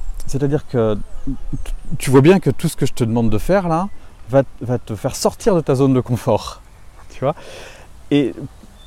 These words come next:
cette zone de confort va t'emmener donc dans un registre émotionnel, dans des nouvelles choses qui peuvent t'inquiéter, qui peuvent te faire peur.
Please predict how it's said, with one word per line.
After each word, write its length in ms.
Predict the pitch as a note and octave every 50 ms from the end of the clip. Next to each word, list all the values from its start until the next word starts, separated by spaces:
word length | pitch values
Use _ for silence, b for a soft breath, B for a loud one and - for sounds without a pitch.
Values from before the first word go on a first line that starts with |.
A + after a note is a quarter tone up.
| - - C#3+ B2+
cette 260 | - - - C#3+ -
zone 220 | - - E3+ D#3 D3+
de 140 | C3 C#3 C3
confort 420 | - B2 A2+ - F#3 G3 G#3 F3+
va 100 | C3 B2
t'emmener 420 | - - D3 C3+ C#3+ D#3 F#3 G3
donc 160 | E3+ D3 C#3 B2
dans 200 | A#2+ A#2 A2+ A#2
un 40 |
registre 540 | G#2+ A2 B2+ D#3 D#3 D3+ D3+ D#3 - - -
émotionnel, 500 | C3 A#2 A2+ G#2 - - A2 B2+ E3 F#3
dans 100 | D3+ B2
des 140 | G#2+ A2 A#2
nouvelles 340 | B2 D3+ D#3+ C#3 C#3 A#2+ G#2
choses 240 | - - D#3+ F3 -
qui 120 | - A#2
peuvent 160 | A#2 A#2 -
t'inquiéter, 680 | - A2+ G2 - - C3+ - B2 C3 C3 C3+ C#3 C#3 C3+ -
qui 80 | - -
peuvent 200 | - A2 G#2+ -
te 80 | - -
faire 180 | - - - -
peur. 520 | - C3+ B2+ C3 C3+ C#3+ C#3+ C#3 A#2 -